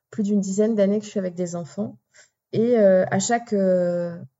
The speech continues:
rupture ou séparation, en fonction de si elle est préparée ou pas, si elle est préparée, c'est plutôt une séparation. Si c'est violent, c'est plutôt une rupture. Euh,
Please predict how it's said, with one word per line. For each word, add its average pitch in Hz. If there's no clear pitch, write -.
rupture 220
ou 269
séparation, 202
en 208
fonction 190
de 202
si 196
elle 175
est 175
préparée 185
ou 180
pas, 180
si -
elle 180
est -
préparée, 196
c'est 202
plutôt -
une 190
séparation. 185
Si -
c'est 165
violent, 180
c'est -
plutôt 196
une 190
rupture. 165
Euh, 170